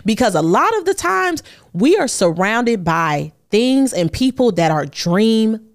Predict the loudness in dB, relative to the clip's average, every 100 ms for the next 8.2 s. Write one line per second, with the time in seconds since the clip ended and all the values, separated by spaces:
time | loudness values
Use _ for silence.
0 | _ -8 -2 0 0 -4 -10 -16 -18 _
1 | _ -20 -20 _ _ -4 -2 -2 0 0
2 | -2 -10 -10 -4 -2 0 0 0 -2 -2
3 | -2 0 0 -2 -2 -2 0 0 -2 -2
4 | -2 -2 -2 -2 -2 0 0 2 0 -2
5 | -4 -2 -2 -2 -6 -8 -12 -6 -2 0
6 | 0 0 -2 -2 -4 -2 0 0 -2 -8
7 | -8 0 0 0 -4 -8 -4 2 4 4
8 | 4